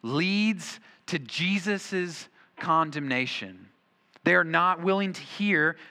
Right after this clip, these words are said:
that Jesus has these three titles, that Jesus is God.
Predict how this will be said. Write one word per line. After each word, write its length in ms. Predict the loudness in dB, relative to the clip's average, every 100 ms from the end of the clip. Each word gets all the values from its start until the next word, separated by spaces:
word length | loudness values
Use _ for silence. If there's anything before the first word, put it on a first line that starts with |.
| -6
that 140 | -6
Jesus 540 | -4 -4 -2 -2 -4 -4
has 800 | -8 -2 0 2 0 -4 -10 -18 -20 -20 _ _
these 300 | -4 -4 -6
three 260 | -2 -2 -2
titles, 460 | -2 -2 -2 -2
that 180 | -4 -4
Jesus 800 | -6 -4 -2 -2 -2 -2 -4 -16 _ -20 _ _ -4
is 640 | 0 0 -2 -6 -12 -18 -20 _ _ _ _ _
God. 400 | -2 -2 -2 -8